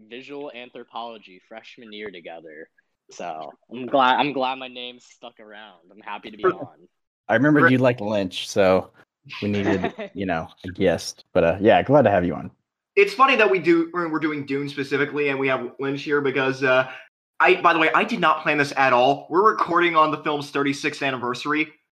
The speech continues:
Speaker 2: because it came out
Speaker 1: Very
Speaker 2: exactly
Speaker 1: nice.
Speaker 2: thirty-six years ago today.
Speaker 3: Nice.
Speaker 1: Wow. Very Lynchian
Speaker 2: Again,
Speaker 1: coincidence.
Speaker 2: I did not plan that. It just was per-, perfectly lined up. The ori-,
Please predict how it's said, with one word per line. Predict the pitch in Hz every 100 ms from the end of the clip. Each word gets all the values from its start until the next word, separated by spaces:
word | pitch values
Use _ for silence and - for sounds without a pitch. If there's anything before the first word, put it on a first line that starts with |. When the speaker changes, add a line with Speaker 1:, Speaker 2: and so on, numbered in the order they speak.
| _
Speaker 2:
because | 151 151 156
it |
came | 180 160
out | 165 156
Speaker 1:
Very | 156
Speaker 2:
exactly | 131 156 156 156
Speaker 1:
nice. | 147
Speaker 2:
thirty-six | 156 143 151 -
years | 123 127
ago | 131 147
today. | 135 113 123 135
Speaker 3:
Nice. | 113 127 92 - _ _ _ - -
Speaker 1:
Wow. | 180 170 143 143 120 107 107 117 - _ _ _ _ 139
Very | 147 156 147
Lynchian | 131 135 - 143 127 123 123
Speaker 2:
Again, | 180 165
Speaker 1:
coincidence. | - - 110 - -
Speaker 2:
I | 175
did | 190 208
not | 196 185
plan | - 175 175 175
that. | 135 - -
It | 196
just | 175
was | 185
per-, | 156 175 180 180 180 165
perfectly | 147 180 180 165
lined | 151 143 147 139
up. | 131 - - _ _ _ - _ -
The | 185
ori-, | 151